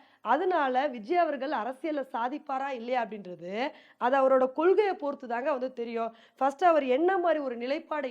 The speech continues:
எடுக்கிறாரு அப்படின்றத பொறுத்து தான் மக்கள் வந்து முடிவு பண்ணுவாங்க. ஆனா நம்ம கோட் படத்தை பார்த்த அளவுக்கு இந்த படத்துல ஒண்ணும் அவ்வளவா அரசியல் கருத்துக்கள் எதுவுமே வந்து விஜய் அவர்கள் வந்து சொல்லலைங்க.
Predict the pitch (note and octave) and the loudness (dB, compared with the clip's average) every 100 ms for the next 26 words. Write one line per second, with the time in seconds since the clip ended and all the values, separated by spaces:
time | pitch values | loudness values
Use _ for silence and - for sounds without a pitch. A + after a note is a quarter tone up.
0 | A#3 B3+ C#4 C#4 C4+ G#3+ G3+ G3 G#3+ G#3+ | -6 -8 -6 -6 -6 -8 -12 -12 -10 -10
1 | A3 F#3+ F3+ A3 E4 - _ - C#4+ D4+ | -10 -10 -4 -2 -2 -6 _ -4 -2 -2
2 | A4 G4+ C#4+ C#4+ B3 A#3+ G#3+ G#3+ F#3+ F3+ | -2 -2 -2 -4 -6 -8 -8 -8 -8 -8
3 | G3 C4 F4+ - _ _ C4 D4 F#4 E4 | -4 -2 -2 -6 _ _ 0 4 4 4
4 | D4+ A3 D4+ A4 - G#4 F4+ D#4 - C#4 | 2 2 0 -2 0 -2 0 -2 0 0
5 | C#4 C#4+ C4 A#3+ A3+ A3 C4 C4 G3+ B3 | 0 -2 -4 -6 -8 -4 -2 -2 -4 -8
6 | C4+ C#4 D4 E4+ F#4 F4+ C#4+ B3+ A3+ A#3+ | -6 -4 -2 -4 -2 0 0 -4 -4 0
7 | C#4+ C#4+ A3+ C4 A#3 E4 E4 F4+ E4 C#4 | 0 0 -4 -4 -2 0 2 4 4 2
8 | - E4+ E4+ C#4 - C4+ B3 A3 G3+ G3 | -2 -6 -4 -6 -6 -8 -8 -6 -10 -8
9 | D4+ D4 C4+ F4+ C#4+ B3+ A3+ G#3 C4+ G#3+ | -6 -6 -6 -6 -6 -8 -10 -6 -6 -6
10 | G#3 A#3+ A3 G3+ G#3+ G3 | -10 -10 -10 -8 -8 -8